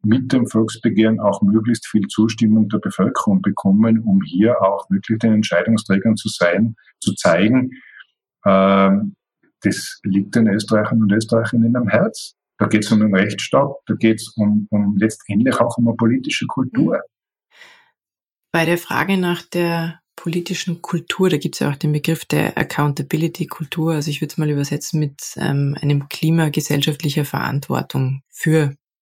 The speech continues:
Speaker 2: den Rechtsstaat, für dieses Land, für die öffentlichen Gelder, für die Verwaltung. Was Sie aus Ihrer internationalen Praxis wissen, wie kann denn dieses Gefühl in der Öffentlichkeit gestärkt werden, dass das ja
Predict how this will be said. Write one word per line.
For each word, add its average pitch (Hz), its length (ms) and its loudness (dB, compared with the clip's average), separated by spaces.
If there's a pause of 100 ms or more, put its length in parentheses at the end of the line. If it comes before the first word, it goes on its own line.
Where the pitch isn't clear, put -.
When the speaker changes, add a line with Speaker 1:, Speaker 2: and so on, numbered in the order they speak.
(200)
Speaker 2:
den 147 140 -2
Rechtsstaat, 151 580 -2
für 151 440 -4
dieses 151 380 -6
Land, 147 300 0
für 151 120 -4
die 147 120 0
öffentlichen 147 440 -4
Gelder, 143 320 0
für 143 120 -4
die 143 100 0
Verwaltung. 139 580 -4 (920)
Was 156 200 -6
Sie 165 140 2
aus 156 100 -2
Ihrer 156 400 -2
internationalen 156 640 -2
Praxis 151 380 -8
wissen, 165 280 -6 (520)
wie 170 200 -2
kann 180 260 -2
denn 185 280 0
dieses 175 440 -4 (120)
Gefühl 170 480 -2
in 175 120 2
der 175 80 2
Öffentlichkeit 165 560 -4
gestärkt - 540 -6
werden, 135 240 -4
dass 147 180 -6
das 147 220 -8
ja 147 340 -2